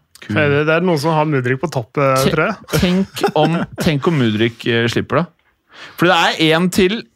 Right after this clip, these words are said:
Speaker 1: som jeg mener er enda mer ræva, som ikke kostet like mye. Så vi får se, da. Clay?
Speaker 2: <clears throat> En, eh, skikkelig nevemagnet av en, eh, spiller.
Speaker 1: Ja.
Speaker 2: I tillegg til
Speaker 1: Spiller
Speaker 2: at
Speaker 1: i
Speaker 2: han
Speaker 1: London.
Speaker 2: kostet fryktelig mye,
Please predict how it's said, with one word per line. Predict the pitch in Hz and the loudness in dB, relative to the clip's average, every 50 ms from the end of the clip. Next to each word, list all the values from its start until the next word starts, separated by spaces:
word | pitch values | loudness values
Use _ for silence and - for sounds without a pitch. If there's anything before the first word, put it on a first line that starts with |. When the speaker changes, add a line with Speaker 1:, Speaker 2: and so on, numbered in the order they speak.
| - - _ _ _ | -20 -20 _ _ _
Speaker 1:
som | - 120 120 - - 190 | -14 -10 -6 -2 0 2
jeg | 175 180 | 2 2
mener | 185 180 139 113 104 117 131 123 | 2 2 2 2 2 0 0 0
er | - - 120 127 127 135 - 151 - _ - _ _ _ _ _ - | 0 0 2 2 2 2 0 -2 -8 _ -20 _ _ _ _ _ 0
enda | 190 151 127 113 101 95 98 107 117 127 139 151 - _ _ _ - | 0 0 0 0 0 0 2 2 2 2 0 -2 -6 _ _ _ -2
mer | 127 127 120 113 110 120 127 | 0 2 2 4 4 2 2
ræva, | 120 101 95 104 117 135 | 2 2 2 0 0 0
som | - - 139 | 0 -2 -2
ikke | 107 117 110 | -2 0 0
kostet | 113 104 - 143 127 | 0 0 0 0 0
like | 127 113 - - 131 | -2 -2 -2 -2 0
mye. | 120 117 127 160 185 208 _ _ _ _ _ _ - | 2 2 2 2 0 -2 _ _ _ _ _ _ -8
Så | - - 143 | -4 -2 -2
vi | 123 | 0
får | 139 156 - | 0 0 0
se, | - 139 143 | 2 2 2
da. | 156 143 117 - _ _ _ _ _ _ _ _ _ _ _ _ _ _ _ _ _ _ _ _ _ _ _ - - - - 87 | 2 0 -2 -6 _ _ _ _ _ _ _ _ _ _ _ _ _ _ _ _ _ _ _ _ _ _ _ -16 -14 -12 -12 -10
Clay? | - - 120 123 127 127 - _ _ _ | -4 -2 -2 -2 -2 -4 -10 _ _ _
Speaker 2:
<clears throat> | - - 80 - 127 135 - - 156 190 170 135 127 113 - - - _ _ - - - - _ _ - | -8 -6 -4 -4 -4 -4 -2 -2 0 0 0 0 -2 -2 -6 -10 -20 _ _ -20 -20 -20 -20 _ _ -6
En, | 131 139 143 147 143 | -4 -2 -2 0 0
eh, | 143 143 143 143 143 143 143 143 143 143 147 151 | 0 2 2 2 0 0 0 0 0 0 -2 -2
skikkelig | 147 - 196 - - - 143 147 175 | -2 -4 -4 -4 -2 -2 -2 -2 0
nevemagnet | 175 156 - 139 123 117 120 113 120 120 120 123 135 151 160 _ - - - | 0 2 2 2 0 -2 -4 -4 -4 -4 -2 -2 -2 -2 -4 _ -12 -8 -4
av | - 135 127 127 131 | -2 0 0 0 0
en, | 135 139 139 | -2 -2 0
eh, | 135 131 123 | 0 -2 -2
spiller. | - - 131 113 127 156 214 226 | -2 -2 -2 0 0 0 0 0
Speaker 1:
Ja. | 214 117 117 | 0 0 0
Speaker 2:
I | - - 160 143 | 0 -2 -2 -2
tillegg | - 160 156 139 135 139 143 147 151 139 | 0 -2 -2 0 0 0 0 0 -2 -4
til | - - 139 139 131 | -4 -2 -2 -2 0
Speaker 1:
Spiller | 135 139 143 143 143 | 0 0 0 2 2
Speaker 2:
at | - | 2
Speaker 1:
i | - | 2
Speaker 2:
han | 151 135 | 2 2
Speaker 1:
London. | 123 120 - | 2 2 2
Speaker 2:
kostet | 131 139 143 160 170 170 | 2 2 2 2 0 -2
fryktelig | - - - - - - 185 - - - - - 156 151 | -4 -10 -12 -8 -6 -4 -4 -4 -6 -8 -4 -4 -2 0
mye, | 147 139 131 143 | 0 2 2 2